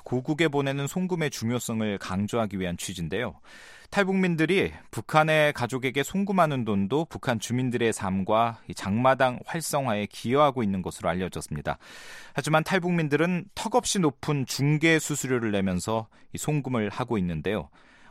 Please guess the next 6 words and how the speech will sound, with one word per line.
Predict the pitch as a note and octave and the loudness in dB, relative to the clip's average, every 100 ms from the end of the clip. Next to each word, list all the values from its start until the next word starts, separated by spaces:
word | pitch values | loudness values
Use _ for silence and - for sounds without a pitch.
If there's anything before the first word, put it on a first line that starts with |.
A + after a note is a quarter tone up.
| - | -6
어떻게 | G#2 - - D3+ | -6 -4 0 2
된 | C#3 B2 | 4 2
영문인지 | A2+ G#2+ G#2 F#2 - G2 - - - | 2 2 2 0 0 -2 -4 -20 -10
김영권 | - C3 D#3 D3+ D3+ C#3 | -2 2 2 2 0 0
기자가 | - F2 F2 | -4 -4 -4
취재했습니다. | - - A#2 - - - - - | -6 -4 -4 -4 -6 -8 -8 -10